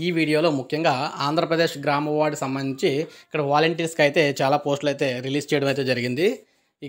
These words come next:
కరోనా టైంలో ఒక మంచి పోస్టులు అన్నమాట ఇవన్నీ కూడా. దీనికి సంబంధించి పూర్తి వివరాలన్నీ కూడా ఇస్తాను.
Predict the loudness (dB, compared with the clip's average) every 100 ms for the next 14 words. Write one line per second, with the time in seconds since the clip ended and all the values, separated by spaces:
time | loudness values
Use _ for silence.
0 | 0 2 2 2 0 2 2 2 -2 -12
1 | _ _ -8 -6 -4 -4 -4 -4 -8 -12
2 | -10 -6 -2 0 0 -2 -4 -4 -4 -4
3 | -2 -2 -2 -4 -4 -4 -2 2 2 2
4 | 0 -2 -4 -6 -4